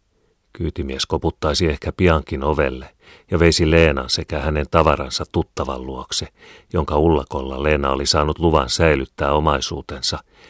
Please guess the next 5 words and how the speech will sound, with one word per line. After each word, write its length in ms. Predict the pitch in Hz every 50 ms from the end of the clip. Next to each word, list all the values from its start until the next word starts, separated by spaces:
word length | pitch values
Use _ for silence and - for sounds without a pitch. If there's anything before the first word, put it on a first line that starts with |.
| _ _ -
siksi 320 | - 87 82 - - 90
kun 200 | - - 80 73
saisi 340 | - 80 71 67 - 82 73
asiansa 520 | 71 76 - - 78 65 65 65 - 85
järjestetyksi. 960 | 71 71 71 71 71 69 67 - - - - - - - - - - - - _